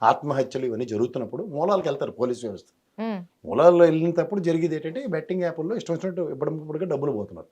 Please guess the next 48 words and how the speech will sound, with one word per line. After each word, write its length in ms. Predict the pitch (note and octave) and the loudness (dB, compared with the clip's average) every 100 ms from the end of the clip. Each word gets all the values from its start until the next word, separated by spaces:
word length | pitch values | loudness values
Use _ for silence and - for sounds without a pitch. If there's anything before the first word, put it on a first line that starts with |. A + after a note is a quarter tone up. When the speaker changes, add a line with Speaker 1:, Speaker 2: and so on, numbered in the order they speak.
| _ - | _ -8
Speaker 1:
అందాకే 300 | D#3+ G3 G#3+ | 2 4 4
ఎందుకమ్మా 280 | G3+ E3+ B2 | 2 0 0
ఈ 40 | |
క్రికెట్ 380 | A#2+ C3 E3+ C#3 | -2 0 0 2
ఐపీఎల్ 300 | C#3+ D#3 A#2 | 0 0 -4
సీజన్ 260 | A2 F2 | -6 -12
ఉంది. 480 | E2 - _ _ - | -16 -20 _ _ -6
Speaker 2:
మ్మ్. 200 | A#3 G3+ F3 | -2 -2 -2
Speaker 1:
ఆ, 40 | |
దాన్ని 200 | A#2+ B2 | -2 0
స్టార్ట్ 340 | C3+ D3 E3+ | 4 4 4
చేసిన 280 | G3 G3 F3 | 2 4 4
లలిత్ 320 | C#3 C3+ E3+ | 8 8 8
మోడీ 220 | F3+ F#3 F3+ | 6 6 6
కంటే 160 | G3 | 6
డబ్బులన్నీ 360 | E3+ D#3+ F3+ F3+ | 6 8 6 4
ఎత్తుకొని 240 | E3+ F3+ | 2 4
పారిపెట్టాడు. 800 | D3+ C#3 B2+ F#2 - _ _ - | 4 4 2 -4 -12 _ _ 4
Speaker 2:
అవును. 100 | A3+ | 8
Speaker 1:
ఆడే 120 | G3+ | 10
దొంగని 300 | G3+ G3+ G3+ | 10 8 8
ప్ర-, 340 | F3 D#3 C#3 D3 | 6 4 4 6
ఇవాళ 220 | D#3 D#3+ | 8 8
కూడా 240 | D#3+ F3 | 8 6
రెడ్ 200 | E3 C#3+ | 6 6
కార్నర్ 260 | F3+ D#3+ D3+ | 6 6 4
నోటీస్ 240 | C3+ C3 | 0 -2
ఇచ్చి 140 | C#3+ - | -8 -6
కూర్చున్నది. 540 | C#3 B2+ G#2+ E2+ - _ _ _ - | -6 -6 -8 -10 -16 _ _ _ 4
కానీ 100 | F3+ | 4
ఆ 40 | |
దిక్కుమాల 300 | E3+ F3+ F#3+ | 6 8 12
ఐపీఎల్ 240 | F#3+ F#3+ F3 | 12 10 8
ఎన్నాళ్ళు 240 | E3 F3 | 8 8
బట్టి 160 | F3+ E3+ | 8 6
నడుస్తుంది? 420 | E3+ - D#3+ D#3+ F#3+ - | 0 -2 -4 -6 -14 0
అది 120 | C#3+ | 2
పైపచ్చి 340 | C#3+ D3+ F3+ F3+ | 4 6 4 2
ఫ్రాంచైజీలు 520 | C#3+ D3+ E3+ F3+ F3 | 4 4 8 8 8
కొని 460 | - C#3+ F3+ C4+ - _ _ _ | 4 6 6 6 2 _ _ _
ఆడితే 200 | C#3 D#3 | 6 6
మ్యాచ్ 260 | G3 D3 F3 | 6 6 6
ఆడిస్తున్నారు. 460 | B2 A2+ F#2+ D#2+ | 4 2 -6 -14
Speaker 2:
అవును. 380 | - _ - G#3+ | -16 _ -6 2
Speaker 1:
కొని 180 | G3+ A3+ | 4 6
ఆడించినోడు 400 | A3+ A#3 G#3+ G#3 | 6 4 2 4
ఏం 220 | G3 G#3 | 4 4
చేస్తాడు? 280 | G#3 G3+ F3+ | 2 0 -4